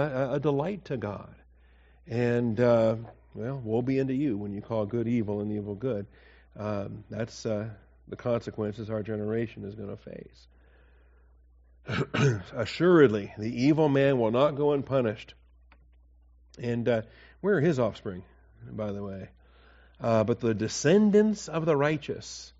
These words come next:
will be delivered." And the benefit that can happen, the,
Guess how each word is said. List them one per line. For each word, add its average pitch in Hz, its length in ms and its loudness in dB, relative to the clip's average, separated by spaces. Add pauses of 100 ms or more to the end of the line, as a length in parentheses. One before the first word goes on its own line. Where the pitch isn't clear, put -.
(400)
will 113 140 2
be 113 160 2
delivered." 107 560 -2 (1040)
And 107 140 -2
the 107 80 2
benefit 156 520 2
that 165 80 -2
can 139 100 -4
happen, 117 500 0
the, 110 180 2